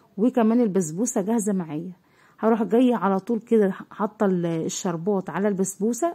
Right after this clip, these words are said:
ساقية الشربات كله للبسبوسة اهو بالشكل ده كده. بصي بتشرب الشربات ازاي، دي من علامات النجاح، تعرفي بسبوستك ناجحة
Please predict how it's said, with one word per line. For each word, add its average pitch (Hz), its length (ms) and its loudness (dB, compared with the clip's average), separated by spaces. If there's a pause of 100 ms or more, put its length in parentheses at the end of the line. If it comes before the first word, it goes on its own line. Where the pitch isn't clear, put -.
ساقية 196 400 0
الشربات 175 600 -2
كله 214 220 4
للبسبوسة 175 640 -4 (1080)
اهو 185 120 -2
بالشكل 185 480 -4
ده 190 100 -2
كده. 208 340 -4 (500)
بصي 214 240 -2
بتشرب 240 360 -2
الشربات 208 480 -4
ازاي، 202 360 -4 (380)
دي 233 180 2
من 262 140 6
علامات 202 420 0
النجاح، 175 380 -2
تعرفي 196 420 -6
بسبوستك 196 640 0
ناجحة 247 460 -4